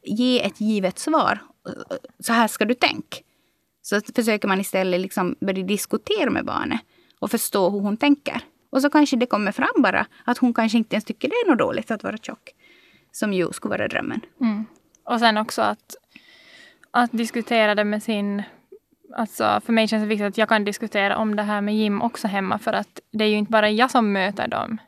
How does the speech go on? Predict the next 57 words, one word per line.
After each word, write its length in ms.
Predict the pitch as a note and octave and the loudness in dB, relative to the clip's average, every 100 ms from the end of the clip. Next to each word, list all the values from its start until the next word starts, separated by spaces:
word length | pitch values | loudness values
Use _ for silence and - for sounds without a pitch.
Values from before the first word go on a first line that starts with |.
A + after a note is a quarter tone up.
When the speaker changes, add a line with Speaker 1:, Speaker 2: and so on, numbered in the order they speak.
| - - | -20 -8
Speaker 2:
i 80 | G#3 | 0
vardagen 520 | F#3 A#2+ - - B1+ | 4 4 2 -2 -6
i 80 | A#1+ | -8
det 100 | - | -8
här. 220 | G#3+ - - _ _ _ _ _ _ - | -8 -8 -12 _ _ _ _ _ _ -4
Det, 340 | A3+ A3 G#3+ | 2 4 4
det 100 | G#3+ | 4
är 40 | A3+ | 0
ju, 80 | |
han 220 | A3+ A#3+ A3+ | 2 2 4
möter 240 | A3 A3+ | 2 2
ju 80 | G#3+ | 0
dem 140 | A3 | 0
också 280 | A#3 - - | 0 -2 0
i 80 | A3+ | 2
det 60 | G#3+ | 4
Speaker 1:
Mm. 120 | F#3+ | 2
Speaker 2:
här. 140 | B2 - - _ _ _ | 0 -2 -12 _ _ _
Så 240 | - G#3+ G#3 | 0 0 0
det 160 | - A3+ | 0 2
är 20 | |
ju 80 | A3 | 2
också 220 | A3 A3 | 0 -2
viktigt 320 | A3 - G3+ | -2 -2 -4
att 160 | G3+ G#3 | -4 0
vi 160 | G#3+ | 2
har 240 | G3+ G3 - | 4 2 2
ungefär 440 | A3 G#3 - G3+ | -4 -2 -2 -2
samma 320 | - G#3 G3+ | 0 0 2
tankesätt 500 | C4+ C#4+ G#3+ - A2 | 0 0 -2 -6 -6
när 100 | - | -6
det 100 | - | -6
kommer 320 | - A3+ - | -6 -6 -6
till 80 | A3+ | -6
det. 120 | - - - | -6 -8 -6
Speaker 1:
Mm. 280 | A3+ G#3 G3 | -4 -4 -2
Speaker 2:
För 60 | A3 | 2
att 80 | |
annars 240 | A3 A3 G#3+ | 4 4 2
blir 120 | A3+ | 0
det 40 | G#3+ | 2
ju 60 | |
också 200 | A3 - | 0 0
ganska 300 | B3 G#3+ - | 0 0 -2
så 80 | A3+ | -4
här 40 | G3+ | -2
dubbelt 380 | G3+ G#3 G3 | -2 -2 -4
att 100 | G#3 | -4
mamma, 400 | G#3+ A3 G#3+ G#3 G3+ - _ - | -2 0 0 -2 -4 -16 _ 0
mamma 280 | A#3+ C#4 | 2 2
tycker 260 | C#4+ C4+ C#4+ | 0 -2 2
någonting 400 | C4 G#3+ - G3+ | 2 2 0 -4
men 120 | F#3+ | -2
pappa 280 | G3 - C4 | -4 -6 -6
tycker 320 | A#3 - G3+ | -6 -2 -2
det 80 | G3 | -2
här. 280 | F#3+ G3+ | -2 -2